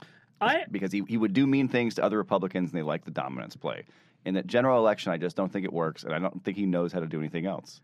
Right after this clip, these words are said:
Speaker 1: Well, one of, one of the things that's interesting is Mike Pence, uh, he's, <clears throat> Mike Pence doesn't have a lot in terms of charm, and he's not stylish by any, by any means.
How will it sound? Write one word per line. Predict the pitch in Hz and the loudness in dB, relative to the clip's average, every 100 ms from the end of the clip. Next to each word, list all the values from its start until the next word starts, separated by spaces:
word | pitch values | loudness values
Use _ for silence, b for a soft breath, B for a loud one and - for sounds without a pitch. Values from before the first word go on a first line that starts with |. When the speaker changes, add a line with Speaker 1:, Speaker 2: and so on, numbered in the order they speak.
| _ | _
Speaker 1:
Well, | 302 | -4
one | 294 381 | -2 -2
of, | 339 | -2
one | 277 | -4
of | |
the | 254 | -4
things | 247 | -4
that's | 147 - | -6 -6
interesting | 185 170 165 | -6 -4 -2
is | 160 135 | -2 0
Mike | 175 170 | 0 -2
Pence, | - 160 147 131 - - - - | -2 0 0 -6 -12 -16 -10 0
uh, | 170 160 143 135 135 - B B B | 2 4 2 0 -4 -10 B B B
he's, | - 254 190 - _ - | 2 2 2 -4 _ 0
<clears throat> | 170 233 151 | 2 2 4
Mike | 220 294 | 4 4
Pence | - 240 | 2 2
doesn't | - 185 180 | 4 4 4
have | 151 165 143 | 2 2 2
a | |
lot | 139 127 | 2 2
in | 135 | 0
terms | - 139 123 | -2 -4 -4
of | 117 | -6
charm, | - 135 107 98 104 - _ - | -6 -4 -4 -4 -10 -14 _ 0
and | 156 | 2
he's | 147 127 - - B B | 2 0 -10 -20 B B
not | 180 196 - | 2 2 0
stylish | - 165 156 143 123 | -2 2 4 4 0
by | - 131 | 0 0
any, | 131 135 135 - | 2 -2 -4 -6
by | 135 131 135 | -4 -2 0
any | 131 | 0
means. | 127 117 - - | -2 -4 -8 -18